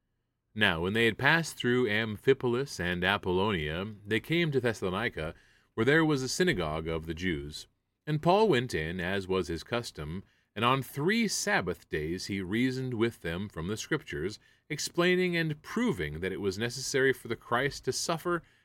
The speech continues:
and to rise from the dead, and saying, "This Jesus whom I proclaim to you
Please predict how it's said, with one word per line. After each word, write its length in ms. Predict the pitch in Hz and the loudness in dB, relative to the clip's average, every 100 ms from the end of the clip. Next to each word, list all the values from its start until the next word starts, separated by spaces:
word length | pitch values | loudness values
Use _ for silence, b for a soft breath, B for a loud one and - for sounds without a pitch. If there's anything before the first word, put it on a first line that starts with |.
| b | b
and 240 | 139 214 208 | 0 0 2
to 100 | 160 | 4
rise 400 | 117 107 107 101 | 6 6 4 0
from 200 | - 90 | -4 -4
the 80 | 82 | -2
dead, 340 | 110 73 80 98 | -2 -2 -6 -8
and 160 | 87 82 | -12 -8
saying, 460 | 90 78 82 104 - b b b b | -4 -4 -4 -6 -12 b b b b
"This 220 | 185 - | 6 6
Jesus 480 | - 127 160 170 - | 4 4 4 2 0
whom 160 | 127 117 | -2 0
I 160 | 147 | 0
proclaim 580 | 156 147 - 139 139 143 | -2 -6 -6 -4 -4 -4
to 140 | - | -4
you 380 | 104 90 87 95 | -2 -2 -2 -4